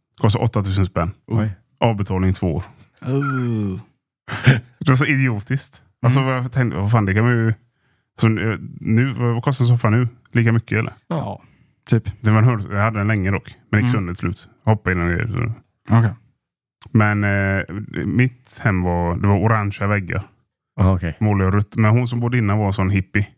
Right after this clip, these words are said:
Speaker 2: Ja.
Speaker 1: De flyttade till, de flyttade till ett kollektiv. De hade sex, alla hade sex med varandra.
Speaker 2: Ja.
Speaker 3: Okej.
Speaker 1: Är det kollektiv? Men det är sån kollektiv ute i Smålands skog.
Speaker 3: Var det därför du målade om hem, eller?
Speaker 1: Nej, hon hade målat allt från början.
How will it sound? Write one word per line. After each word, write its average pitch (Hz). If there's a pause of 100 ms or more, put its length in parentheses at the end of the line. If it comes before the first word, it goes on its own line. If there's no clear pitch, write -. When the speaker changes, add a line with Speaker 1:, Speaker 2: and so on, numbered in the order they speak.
(400)
Speaker 2:
Ja. 95
Speaker 1:
De 101
flyttade 104 (160)
till, 98
de 101
flyttade 98
till 101
ett 92
kollektiv. 101
De 95
hade 95
sex, -
alla -
hade 95
sex -
med -
varandra. - (760)
Speaker 2:
Ja. 127
Speaker 3:
Okej. 120
Speaker 1:
Är 104
det 101
kollektiv? 95
Men 113
det 127
är -
sån 101
kollektiv 95
ute 92
i 92
Smålands 95
skog. 98
Speaker 3:
Var 127
det 123
därför 123
du 127
målade 127
om 117
hem, 131
eller? - (280)
Speaker 1:
Nej, 110
hon 143
hade 135 (100)
målat 107
allt 101
från 104
början. 104